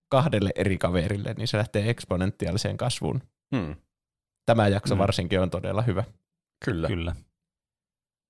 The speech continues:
Speaker 1: Ja käyttämällä Tuplahyppy ohjeistuotteita, tätä löytyy osoitteesta tuplahyppy piste fi kautta kauppa. Hmm.
Speaker 3: Näin se on.
Speaker 2: Kyllä.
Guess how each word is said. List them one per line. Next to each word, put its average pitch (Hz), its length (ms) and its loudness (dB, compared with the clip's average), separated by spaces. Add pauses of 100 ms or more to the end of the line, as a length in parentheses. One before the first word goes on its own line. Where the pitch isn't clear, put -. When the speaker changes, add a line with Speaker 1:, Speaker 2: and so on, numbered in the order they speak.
(680)
Speaker 1:
Ja 147 180 6
käyttämällä 123 340 2
Tuplahyppy 110 380 4
ohjeistuotteita, 101 640 4
tätä 92 180 4
löytyy 95 220 4
osoitteesta 101 440 0
tuplahyppy 123 380 4
piste 110 260 0
fi 113 300 2
kautta 104 340 4
kauppa. - 380 -6 (720)
Hmm. 147 100 6 (520)
Speaker 3:
Näin 98 220 0
se 107 120 0
on. 92 60 -2
Speaker 2:
Kyllä. 73 260 0